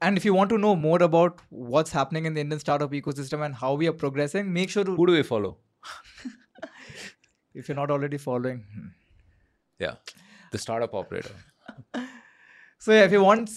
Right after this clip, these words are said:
Speaker 1: uh, if you want to learn more about what are the various developments happening in the Indian startup ecosystem, make sure you subscribe to our channel and also like this video so that the algorithm will start referring more such content to you.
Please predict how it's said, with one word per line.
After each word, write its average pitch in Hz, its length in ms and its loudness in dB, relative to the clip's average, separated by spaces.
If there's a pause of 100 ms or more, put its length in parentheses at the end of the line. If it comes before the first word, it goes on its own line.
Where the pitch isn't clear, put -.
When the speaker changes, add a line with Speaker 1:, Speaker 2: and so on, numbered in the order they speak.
Speaker 1:
uh, 170 380 8
if 170 80 -6
you 202 80 4
want 196 180 4
to 220 60 4
learn 190 260 4
more 165 260 4
about 175 400 2
what 156 180 0
are 175 40 -2
the 147 120 -2
various 165 540 -2
developments 185 640 2
happening 170 320 2
in 165 80 -2
the 160 80 2
Indian 147 180 0
startup 156 320 2
ecosystem, 147 560 -2
make 160 220 -4
sure 185 80 -2
you 180 100 -2
subscribe 170 520 -2
to 175 80 2
our 170 80 4
channel 143 380 0
and 156 140 -2
also 156 240 0
like 170 300 2
this 180 160 -2
video 139 360 -4 (280)
so 185 160 -2
that 185 140 2
the 202 60 6
algorithm 175 600 2
will 175 200 -2 (140)
start 165 460 2
referring 160 320 -2
more 151 200 -4
such - 220 -8
content 135 380 -4
to 135 80 -4
you. 107 180 -4